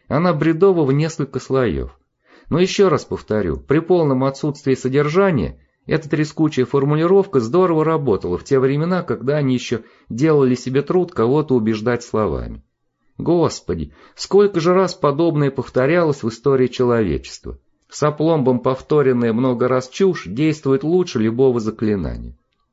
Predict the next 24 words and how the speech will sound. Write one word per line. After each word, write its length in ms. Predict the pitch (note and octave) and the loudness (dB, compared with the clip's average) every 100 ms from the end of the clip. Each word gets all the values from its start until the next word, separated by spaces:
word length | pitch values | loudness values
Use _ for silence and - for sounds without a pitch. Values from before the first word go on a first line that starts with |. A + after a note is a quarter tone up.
| _ _ | _ _
Никогда 540 | G#2 B2+ D3+ D3+ C#3+ A#2+ | -2 0 0 0 0 0
б 80 | E2+ | 0
не 80 | |
подумал, 560 | A2+ C3 C3+ D#3 C#3+ F2+ | -2 0 0 0 0 0
что 200 | - A2+ | -4 -6
ковыряться 640 | - A#2+ B2 B2 A2+ - | 0 2 2 2 0 0
в 60 | G#2 | 0
их 100 | G#2+ | 0
мозгах 500 | A#2+ B2 A#2+ D#3+ - | 0 0 0 -2 -2
довольно 400 | G#2 A#2 C#3 B2 | 0 2 2 2
интересное 640 | A2+ G#2 A2 A2+ G#2+ G#2+ G2 | 0 -2 -2 -2 -2 -2 -2
занятие. 640 | A2 G#2+ C#2+ C2 - - _ _ _ _ | 0 -2 -4 -8 -14 -20 _ _ _ _
Всегда 460 | - C3+ C3 D#3 D#3+ | -6 -2 0 0 0
думал, 320 | C3+ C3+ A2+ | 2 2 0
что 180 | - C3+ | 0 0
не 120 | C#3 | 0
стоит 380 | C3 D#3+ D#3 C#3+ | -2 0 0 2
выеденного 480 | C3+ D3 C3+ C3 B2+ | 0 0 2 2 2
яйца 380 | C#3 - F#2 | 0 -4 -4
разбираться, 640 | F2 F2+ F#2+ C#3+ D3 - F#2 | -2 -2 -2 0 -2 -4 -8
чего 240 | - A#2 | -4 -2
там 240 | - G2+ | -2 -4
они 200 | G2 G2 | -2 -4
думают. 440 | F2+ C#2+ C2 B1+ | -4 -6 -8 -10